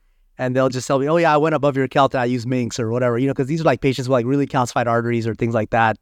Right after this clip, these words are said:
where they're using some other type of device. But yeah, I can kinda see that being a problem, uh, if you end up putting, like, six Kelts in one. You know, I saw, I saw one, uh, angiogram where th-, someone has six Kelts there, you know, and, and, uh, and they're doing fine. You know, like, on IVUS,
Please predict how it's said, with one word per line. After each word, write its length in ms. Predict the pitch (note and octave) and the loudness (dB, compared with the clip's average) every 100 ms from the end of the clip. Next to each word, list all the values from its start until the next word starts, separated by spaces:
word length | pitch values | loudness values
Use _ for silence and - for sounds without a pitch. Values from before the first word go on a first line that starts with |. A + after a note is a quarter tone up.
| - | -4
where 280 | A#2 A2+ G#2+ | -2 -2 -2
they're 200 | B2 B2+ | 0 2
using 460 | A#2+ A#2 A2+ G#2+ A2+ | 2 0 -2 -4 -4
some 240 | - A#2 | -2 0
other 160 | A2 A2 | 0 -2
type 180 | A2+ | -2
of 120 | A#2 G#2 | -2 -6
device. 500 | G#2+ A2 G#2+ G#2+ - _ _ _ _ _ | -6 -2 -2 -6 -14 _ _ _ _ _
But 220 | - D3 | 0 0
yeah, 180 | C3 E3 | 2 4
I 80 | E3 | 2
can 140 | - | 0
kinda 260 | A3 G3+ F3+ | -4 -2 -2
see 180 | - D3+ | -2 0
that 260 | D3 C3+ B2 | 2 2 0
being 180 | C3+ | -2
a 60 | C3 | -2
problem, 640 | - B2+ B2+ C3+ C#3+ C#3+ C3+ | -2 0 2 0 0 0 -2
uh, 300 | A#2 A2+ A2 | -4 -4 -4
if 160 | A#2+ | -6
you 220 | C3 B2 A2+ - | -2 -2 -4 -6
end 140 | B2+ | -2
up 180 | C3 - _ _ _ _ _ _ | -2 -4 _ _ _ _ _ _
putting, 220 | - C#3+ | 0 2
like, 200 | B2+ B2 | 2 0
six 320 | - D#3 A#2 - | -2 -2 -2 -4
Kelts 300 | C#3+ C3+ - | -2 -2 -2
in 100 | C3+ | -2
one. 160 | D3 | -2
You 80 | C#3 | -2
know, 100 | C#3 | 0
I 40 | |
saw, 220 | C3 - C#3+ | 0 0 0
I 60 | |
saw 200 | - D#3 | 2 0
one, 240 | C3+ C#3+ C#3+ | 2 0 0
uh, 500 | C3+ D3+ C3+ B2+ - - | -2 -4 -4 -4 -8 -8
angiogram 500 | C3 C#3 C#3+ C#3 C3+ | -4 -2 0 2 2
where 120 | C3 C3 | 0 -4
th-, 220 | D#3+ D#3 | -4 -4
someone 180 | D3+ C#3 | -2 -4
has 120 | C3 | -4
six 240 | - C#3+ | -6 -8
Kelts 420 | - D#3+ C#3 - - | -4 -2 -2 -4 -2
there, 200 | D3 C3+ | 0 2
you 140 | C3+ | 0
know, 180 | C#3 C#3 | -2 -2
and, 160 | C3+ B2 | -2 -4
and, 280 | - C3 C3 | -6 -4 -4
uh, 180 | B2+ B2+ | -4 -4
and 140 | C3 | -4
they're 100 | C3+ | -2
doing 200 | C#3 C3+ | 0 0
fine. 360 | - D#3 D3+ C3+ | 0 2 2 0
You 140 | C3+ | 0
know, 100 | C3 | 0
like, 280 | B2+ B2+ C#3 | 0 -2 -2
on 180 | B2 B2 | -2 0
IVUS, 600 | B2 C#3 C3+ B2 - | 0 0 -2 -4 -8